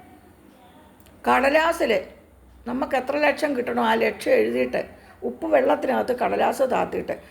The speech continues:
വെള്ളത്തിനകത്ത് കടലാസ് താത്തി അത് അലിഞ്ഞു പോവുകയില്ലയോ,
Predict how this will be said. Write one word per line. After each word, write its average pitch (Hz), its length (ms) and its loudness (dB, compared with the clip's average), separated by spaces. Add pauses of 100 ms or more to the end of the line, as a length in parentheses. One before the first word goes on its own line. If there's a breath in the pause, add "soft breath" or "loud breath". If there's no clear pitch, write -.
(160 loud breath)
വെള്ളത്തിനകത്ത് 277 680 2
കടലാസ് 226 500 -2
താത്തി 185 220 0
അത് 220 140 0
അലിഞ്ഞു 190 240 0
പോവുകയില്ലയോ, 196 520 -6